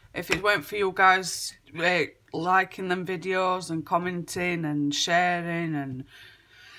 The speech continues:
et cetera, there'd be no point in doing it. And I've got fifty-five subscribers. Thanks to each and every one of you.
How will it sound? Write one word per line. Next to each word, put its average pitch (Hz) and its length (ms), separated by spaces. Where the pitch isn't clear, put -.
et 156 200
cetera, 190 680
there'd 190 180
be 196 80
no 196 140
point 202 300
in 240 60
doing 320 240
it. - 160
And 185 320
I've 170 160
got - 140
fifty-five 226 460
subscribers. 214 680
Thanks 196 300
to 131 160
each 196 240
and 208 80
every 185 200
one 175 200
of 185 80
you. 214 220